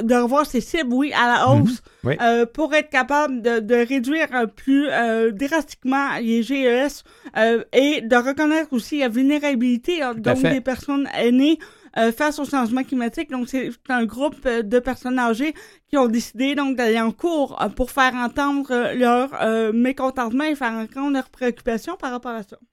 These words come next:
Speaker 2: Parce que c'est, c'est, un, c'est vrai que quand on en, on voit des, des, des, des annonces, euh, suite à des vagues de chaleur, je pense à il y a quelques années, entre autres en France,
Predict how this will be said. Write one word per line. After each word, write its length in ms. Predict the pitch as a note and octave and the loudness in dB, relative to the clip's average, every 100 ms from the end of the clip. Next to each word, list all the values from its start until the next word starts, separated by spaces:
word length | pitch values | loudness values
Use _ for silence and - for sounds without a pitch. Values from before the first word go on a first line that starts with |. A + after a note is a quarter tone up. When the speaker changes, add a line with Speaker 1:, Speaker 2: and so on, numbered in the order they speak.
| _ | _
Speaker 2:
Parce 140 | D#3+ - | -4 0
que 160 | D#3+ | 0
c'est, 280 | C3+ E3 D#3+ | 0 -2 -2
c'est, 360 | - - - D#3 - | -2 -10 -10 -14 -6
un, 160 | E3 E3+ | 0 0
c'est 180 | - D3+ | 0 -2
vrai 200 | C#3 F3+ | 0 -2
que 100 | F#3 | -4
quand 220 | - D#3+ D3+ | -6 -4 -4
on 60 | |
en, 220 | C#3 C3 C3+ | -6 -8 -10
on 100 | B2+ | -12
voit 200 | B2 D#3 | -6 -4
des, 240 | C3+ A#2+ | -2 -4
des, 160 | A#2 A2+ | -4 -6
des, 160 | A#2 A2+ | -6 -4
des 260 | A#2 A#2 | -2 -4
annonces, 500 | A#2 A#2+ C#3 D#3 C#3 B2 | -4 -4 -4 -4 -4 -4
euh, 200 | A#2 A2 A2 | -2 -4 -8
suite 240 | - C#3+ | -8 -4
à 60 | A#2 | 0
des 120 | A#2+ | 0
vagues 240 | A#2+ C#3 | 0 -2
de 100 | B2+ | -2
chaleur, 440 | A2 A#2+ A2+ C3+ C3 | -6 -4 -2 -2 -4
je 140 | A#2 | -10
pense 340 | - C#3 C#3+ A#2+ | -8 -8 -6 -8
à 60 | |
il 60 | G#2+ | -10
y 20 | |
a 60 | G2+ | -8
quelques 400 | D3 C3+ C3 A2+ | -6 -4 -4 -4
années, 180 | A2+ C3 | -2 -2
entre 260 | A#2+ - | -4 -8
autres 180 | D3 - | -8 -6
en 80 | G#2 | -8
France, 380 | - C#3 D3 | -4 -4 -4